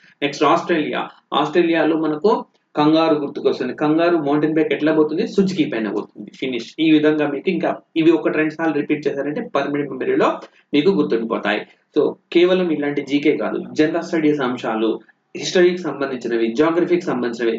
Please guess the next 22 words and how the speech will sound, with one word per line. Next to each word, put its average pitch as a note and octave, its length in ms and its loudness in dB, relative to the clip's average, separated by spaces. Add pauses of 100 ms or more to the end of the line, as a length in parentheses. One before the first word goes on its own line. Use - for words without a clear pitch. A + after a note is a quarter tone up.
ఎకానమీకి E3+ 520 0
సంబంధించినవి, B2 600 -2 (140)
ప్రతి F3+ 420 0
అంశం E3+ 400 -2
కూడా D3 180 4 (300)
అద్భుతమైన D3+ 640 0
మెమరీ D#3+ 220 0
టెక్నిక్స్ D3+ 520 -4
తోటి D#3 220 2 (500)
సందర్భం F#3 400 2
వచ్చినప్పుడల్లా D3+ 600 -2
మీకు D3 360 0 (120)
ఆ - 20 2 (380)
ఈజీగా G#3 460 2
గుర్తుంచుకునేలా D3 680 -4 (300)
ఈ D3+ 160 6
విధంగా D3+ 360 4 (200)
కోర్సును D#3 440 2
డిజైన్ C3 280 0
చేశాం. A2+ 320 0 (140)
See, D3 140 0 (160)
ఈ D3 40 2